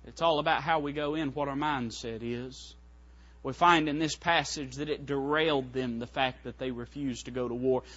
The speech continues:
the fact that they would not. And one person unwilling to serve Jesus Christ can affect an entire church. We have to all be willing. We have to all be ready.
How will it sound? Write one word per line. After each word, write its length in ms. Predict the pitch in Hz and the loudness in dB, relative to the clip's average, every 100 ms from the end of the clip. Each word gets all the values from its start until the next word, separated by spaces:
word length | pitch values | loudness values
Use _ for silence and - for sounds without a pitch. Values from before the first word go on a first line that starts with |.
| - | -6
the 80 | 139 | -2
fact 380 | - 220 208 | 6 8 8
that 120 | 202 196 | 0 0
they 160 | 196 | 2
would 260 | 190 214 208 | 4 4 2
not. 280 | 196 151 - - | 4 2 2 -8
And 240 | 160 160 147 | 0 2 2
one 300 | 202 247 233 | 0 0 -2
person 480 | - 233 - 240 208 | -2 -2 -2 -6 -4
unwilling 640 | 202 226 208 214 220 214 | -2 -2 2 2 2 -2
to 80 | 185 | -4
serve 420 | - 214 220 160 | -4 -2 -2 -2
Jesus 460 | 143 202 196 214 - | -6 -8 -6 -6 -6
Christ 400 | - 202 190 - | -2 -2 -2 -8
can 120 | 190 | -8
affect 460 | 151 - 185 - | -8 -6 -6 -6
an 80 | 175 | -8
entire 840 | 175 151 - 120 160 160 160 156 - - - - | -6 -8 -6 0 2 2 0 -6 -8 -18 -20 -12
church. 360 | - 139 127 | -4 -4 -4
We 120 | - 127 | 0 -2
have 100 | - | 2
to 80 | |
all 280 | 123 123 120 | 4 4 4
be 160 | 117 117 | 2 -4
willing. 360 | 110 117 113 | -2 -2 -2
We 80 | 113 | -6
have 100 | 113 | -6
to 80 | 123 | -4
all 200 | 113 110 | -4 -4
be 160 | 107 101 | -6 -10
ready. 180 | 104 | -10